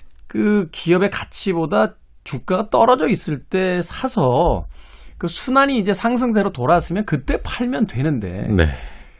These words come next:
Speaker 1: 왜 사람들의 심리는 떨어졌을 때는 <laughs> 거들떠도 안 보다가 올라가는 주식을 분명히 발목이나 허리쯤이야라고, 이게 또 심리라는 게요.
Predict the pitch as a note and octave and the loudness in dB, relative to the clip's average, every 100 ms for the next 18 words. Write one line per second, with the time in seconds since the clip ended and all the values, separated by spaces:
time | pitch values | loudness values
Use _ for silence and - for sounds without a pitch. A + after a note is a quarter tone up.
0 | - - - - - - C#4 C#4+ C4+ - | -20 -20 -10 -2 0 4 4 4 0 0
1 | C#4+ D#4+ C4+ C#3 F3 A2 F2 - - - | 0 2 4 4 2 0 -4 -14 -20 -20
2 | - - - - - - - - - C4 | -20 -20 -20 -20 -20 -20 -20 -6 2 4
3 | - - - - - - - F#3 - C#4+ | 4 4 2 -2 -4 -2 0 2 0 -6
4 | - - - - - - A#3 E4+ - D4+ | -14 -18 -20 -16 -4 4 6 6 6 6
5 | D#3 D#3 D#3 C#3 - C3+ A#2 A#2+ C#3 G2 | 6 4 2 0 -2 -4 -2 0 0 -2
6 | - - - - - D#3 A#3 C#4 C#4 C#4 | -8 -20 -20 -20 0 4 6 6 4 4
7 | G#3 G#3 - A#3+ A3+ B3+ B3+ - - - | 2 0 0 0 0 -2 -2 -4 -12 -18
8 | - - - F#3 A3+ A#3+ A#3+ B3 G#3 C3+ | -18 -10 0 4 4 4 2 0 -2 0
9 | F3+ G#3+ G#3+ A3 - B3+ A#3+ - A3 G#3 | 4 4 6 4 2 -2 -2 0 2 4
10 | E3+ F3 G3 - - - - - - - | 4 2 -2 -6 -20 -20 -20 -20 -20 -20
11 | - - D#3 G3+ - A#3+ C4 A#3+ D3 G#2 | -14 -6 -4 -4 -2 0 2 2 2 2
12 | C#3 B2+ | 0 -2